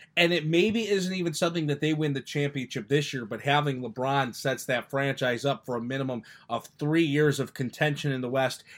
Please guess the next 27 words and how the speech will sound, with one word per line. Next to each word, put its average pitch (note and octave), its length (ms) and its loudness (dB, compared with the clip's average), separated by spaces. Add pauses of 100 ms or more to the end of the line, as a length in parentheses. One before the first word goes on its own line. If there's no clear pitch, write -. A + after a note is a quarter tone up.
(120)
and C#3+ 200 0
the, A#2+ 160 -6 (280)
at C#3 140 -2
least E3+ 260 2
the D3+ 180 2
expectation D3+ 920 -2 (220)
that D#3+ 160 4
they D3 160 6
will D3 760 4 (220)
compete F3 640 0
for C#3+ 440 4
and D3+ 220 2
be F3+ 220 -2
in C#3 340 -2
an C#3 200 -4
N D3 180 2
B C#3+ 240 0
A C3+ 40 -4
Finals C#3+ 560 -4 (220)
at B2+ 180 -4
some D3+ 280 0
point C#3 240 -2
over C3+ 180 -4
the B2+ 120 -6
next C#3 360 -2
three C3 220 -6
years. C#3 340 -2